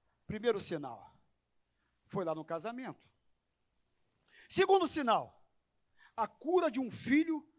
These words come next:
do oficial de um rei. E nesse segundo sinal de Jesus, no livro de João, onde tá isso? Vamos aqui? Capítulo quatro, do quarenta e seis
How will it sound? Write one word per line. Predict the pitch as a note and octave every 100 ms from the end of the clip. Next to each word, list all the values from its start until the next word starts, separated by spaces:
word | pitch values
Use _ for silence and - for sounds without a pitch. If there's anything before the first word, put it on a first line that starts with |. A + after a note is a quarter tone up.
| _
do | _ G3+
oficial | G#3+ - G#3 G3+
de | F#3
um |
rei. | C#3+ C3+ A#2 _ _ _ _ _ _ _ _ _ _ _ _ _ _ _ _ _ _ _
E | F#3+
nesse | G#3 A#3+
segundo | A3 A#3+ A3
sinal | G#3+ G#3 A3+
de |
Jesus, | F#3+ F3 A3 G3+
no | G3
livro | A3 F#3+
de | G3
João, | F3 G3 A3 D#3 - _ -
onde | G#3+ G3
tá | - F#3+
isso? | C#4+ - - _ _ _ _ -
Vamos | E3+ F#3
aqui? | - E4
Capítulo | - F3+ - - E4+
quatro, | F4+ G#3+ B3 - A#2+ _ _ _ _ _ _ _
do | F3+
quarenta | G#3+ G3 F3+ A#3 G#3+
e |
seis | E3 - G3+ C4+ D4+ -